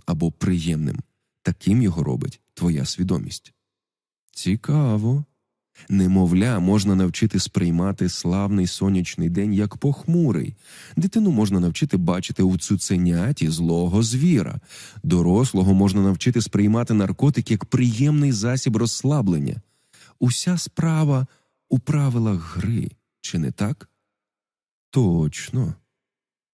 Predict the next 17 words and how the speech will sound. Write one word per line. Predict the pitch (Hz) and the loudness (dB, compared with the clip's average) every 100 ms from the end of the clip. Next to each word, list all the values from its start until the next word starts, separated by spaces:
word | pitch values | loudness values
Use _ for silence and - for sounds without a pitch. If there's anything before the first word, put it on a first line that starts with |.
| - | -4
Те | 92 92 | 0 0
ж | - | 0
саме | 98 95 95 | 0 2 2
стосується | - 90 92 90 - | 0 0 2 2 0
страху. | 87 - 95 - - - - - | -4 -4 -2 -2 -4 -8 -20 -16
Страх — | - - 202 - | -6 -2 -2 -2
це | 175 | 0
умовна | 160 156 139 139 | 2 2 2 2
реакція, | 131 104 - - - - _ - | 2 0 -4 -8 -10 -12 _ -20
спустошуюча | - - 180 - - 170 - 151 135 - | -10 0 0 2 2 2 2 2 2 0
звичка, | 107 92 87 151 - - | -2 0 2 0 -2 -4
яка | 82 85 95 | -4 -2 0
може | 101 95 95 | 0 2 2
легко | 92 104 117 92 | 2 2 0 -2
споживати | - 90 90 101 101 | -2 0 0 0 -2
твою | 90 92 95 | 0 2 2
енергію, | 92 92 127 107 85 - | 2 2 0 0 -2 -2